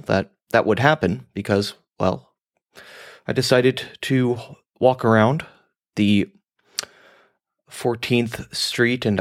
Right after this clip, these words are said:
Island area of San Diego and, uh, hand out some of my extra clothes.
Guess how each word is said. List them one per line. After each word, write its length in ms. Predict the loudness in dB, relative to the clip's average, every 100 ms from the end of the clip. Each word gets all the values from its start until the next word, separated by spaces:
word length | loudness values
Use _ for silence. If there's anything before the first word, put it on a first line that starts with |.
| 0
Island 520 | 2 2 0 -4 -2
area 480 | 2 4 4 2 0 _ -6
of 340 | 0 0 0 -2
San 240 | 2 4
Diego 500 | 4 4 2 0 -2 _ _ _ -14 -14 _ _ -4
and, 480 | 2 2 2 0 -6 -2
uh, 200 | -2 -2
hand 320 | 0 0 2
out 400 | 2 0 -2 -18 _ _ _ _ _ _ _
some 240 | -6 0 0
of 140 | 2
my 320 | 2 4 4 2
extra 320 | -2 -2 -4
clothes. 400 | 0 0 0 -8